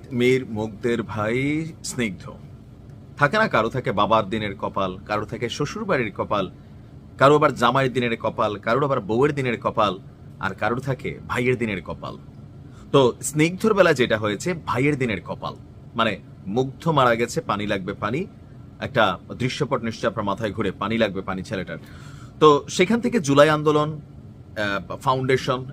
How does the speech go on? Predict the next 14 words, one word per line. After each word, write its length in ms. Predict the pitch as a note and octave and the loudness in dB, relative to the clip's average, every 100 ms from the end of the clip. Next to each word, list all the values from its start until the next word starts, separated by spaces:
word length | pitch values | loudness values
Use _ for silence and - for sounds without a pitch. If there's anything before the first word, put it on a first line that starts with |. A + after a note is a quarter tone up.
| - | -6
এরপর 240 | A2 B2 | -2 0
হচ্ছে 160 | A#2 B2+ | 0 -2
সেখান 280 | - A2+ A#2 | -6 -6 -6
থেকে 180 | A#2+ A2+ | -2 2
পদত্যাগ, 460 | A2+ G#2+ G#2+ A2+ - - A#2+ | 2 2 -2 -4 -6 -8 -4
এরপর 180 | B2 C3+ | 0 2
আবার 200 | B2+ A#2 | 2 2
দেখলাম 320 | A#2 A#2+ A2+ | 0 -2 -2
যে 220 | A#2 G#2 - - - B2 | -2 -2 -6 -20 -8 -6
এনসিপির 400 | A#2+ C3+ B2 A2+ | -4 -2 -2 0
সাথে, 440 | B2 B2 A#2 G#2+ - | -2 0 0 0 -4
আহ, 120 | G#2 | -2
লেজুর 360 | G#2 A#2+ C#3 B2 | 2 2 2 0
বৃত্তি। 440 | A2 - A2 | -2 -4 -6